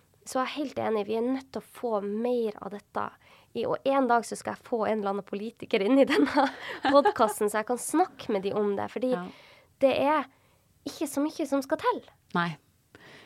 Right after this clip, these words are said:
Speaker 2: Jeg tror ikke det heller. Det er ikke så mye som skal til. Jeg tror det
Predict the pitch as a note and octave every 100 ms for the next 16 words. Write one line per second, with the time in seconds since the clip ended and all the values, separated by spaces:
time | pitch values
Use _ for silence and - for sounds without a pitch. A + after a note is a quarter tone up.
0 | - G#3+ C4 C4 A#3 - G3+ G#3 G3 G3
1 | A3+ - G3+ F#3 G3+ G#3 - G#3 G#3 G#3
2 | - A3 F#3+